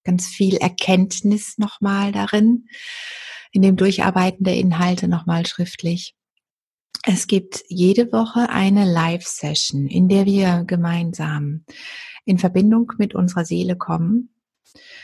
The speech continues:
Und zwar über die Körperarbeit. Wir üben gemeinsam Yoga. Und wenn du jetzt denkst, „Äh, nee, okay, das war der Punkt, an dem du aussteigst“,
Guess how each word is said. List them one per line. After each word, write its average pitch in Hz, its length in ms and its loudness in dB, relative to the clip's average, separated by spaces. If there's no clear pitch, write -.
Und 196 340 4
zwar 170 360 0
über 180 160 0
die 180 120 -2
Körperarbeit. 151 1200 -4
Wir 160 320 -4
üben 202 260 2
gemeinsam 170 640 0
Yoga. 160 540 0
Und 180 120 0
wenn 175 120 0
du 170 80 0
jetzt 175 200 -6
denkst, 190 300 0
„Äh, 247 180 6
nee, 226 320 6
okay, 165 340 -2
das 220 280 -2
war 196 140 2
der 185 100 2
Punkt, 185 340 -2
an 165 140 -4
dem 165 200 -2
du - 60 -6
aussteigst“, - 640 -2